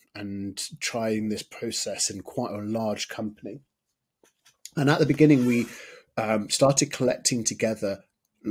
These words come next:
uh, lots of different projects and breaking them down. And, and, uh, because of the way that Atomic is, is networked,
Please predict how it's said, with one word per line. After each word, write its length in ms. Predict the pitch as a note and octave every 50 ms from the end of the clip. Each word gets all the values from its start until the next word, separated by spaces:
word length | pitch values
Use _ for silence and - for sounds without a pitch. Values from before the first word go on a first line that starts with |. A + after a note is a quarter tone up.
| G#2+ G#2+ -
uh, 180 | A2+ A2+ G2+ F#2+
lots 260 | G#2+ B2+ - - -
of 60 | C#3+
different 240 | B2+ - - - -
projects 380 | - A2 A2 A2 A2 G2 - -
and 100 | G#2+ G2+
breaking 340 | B2 B2+ B2+ B2 - A2+
them 160 | G#2+ G#2+ G#2+ G#2
down. 340 | A2 G#2+ G#2 G#2 G#2 G#2 G2
And, 180 | F#2+ G#2 G#2
and, 280 | G#2 G2+ F#2+ G2 G2 F#2+ _ - -
uh, 260 | G#2 F#2+ F#2+ F#2 F#2 - _ _ _ _ _ _ _ _ _ _ _ _ _ _ F3 D#3 - - _
because 440 | - C3 B2 - - - C#3+ D#3+ -
of 100 | E3+ C#3+
the 80 | C3 C3+
way 220 | A#2+ C3 B2+ A#2+
that 140 | A2+ - -
Atomic 580 | - - - - - C3+ B2+ B2 A2+ A2+ - A#2
is, 260 | G#2+ G#2 - - - -
is 380 | A2 A2 G2+ G2 - - -
networked, 880 | A2 G#2+ A2 B2 C3 - - - - A#2 A2+ - - - - _ - -